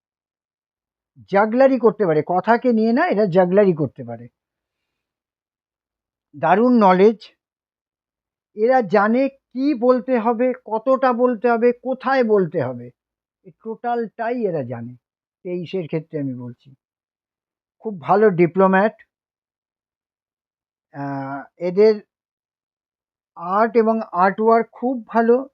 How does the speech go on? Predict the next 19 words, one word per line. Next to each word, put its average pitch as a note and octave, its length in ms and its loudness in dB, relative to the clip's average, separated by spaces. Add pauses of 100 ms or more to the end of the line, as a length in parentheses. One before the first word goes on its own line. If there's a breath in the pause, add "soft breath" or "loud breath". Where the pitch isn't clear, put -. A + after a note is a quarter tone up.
এদের F#3 280 -6
মান F3 360 0
সম্মান A#3 500 2
পায় A3 300 0
এরা। A3 220 2 (1800)
আহ, D3+ 420 -12 (540)
লোক A3 480 0
এদেরকে A#3+ 420 0
না C#4+ 260 -4 (640)
শুনতে A#3+ 440 -4
ভালোবাসে। E3 440 -2
এরা G#3 140 0
যখন A3+ 260 -2
কো-, G#3+ 340 -8
কোথাও A3+ 320 -6
গিয়ে G#3+ 460 -8
কিছু A3+ 320 -10
বলে G#3 440 2
না, A3 300 -6